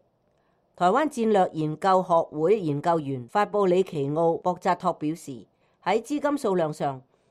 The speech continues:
中國毫無疑問會比台灣提供得多得多，從範圍上講，亦都比台灣提供嘅要廣得多。中國視台灣係其領土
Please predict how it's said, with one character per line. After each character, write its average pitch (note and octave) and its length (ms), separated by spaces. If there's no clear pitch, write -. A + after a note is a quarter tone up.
中 C#4 180
國 G#3+ 160
毫 F3+ 120
無 D#3 220
疑 D3 160
問 E3 300
會 F#3+ 140
比 F#3+ 240
台 D#3+ 180
灣 G#3+ 260
提 A3 200
供 G3+ 360
得 G#3 120
多 G3 260
得 F#3+ 140
多， D#3+ 360
從 F#3+ 180
範 A3 200
圍 F#3+ 120
上 F#3+ 280
講， G3 220
亦 G3+ 120
都 A#3+ 140
比 G3 160
台 E3+ 180
灣 G#3 260
提 D3+ 200
供 G#3 200
嘅 E3 280
要 D#3+ 140
廣 D3 300
得 F#3 120
多。 D3 320
中 D#4+ 160
國 C#4 120
視 G#3 160
台 F#3 200
灣 C4+ 280
係 A3 140
其 E3 140
領 E3 180
土 F#3+ 120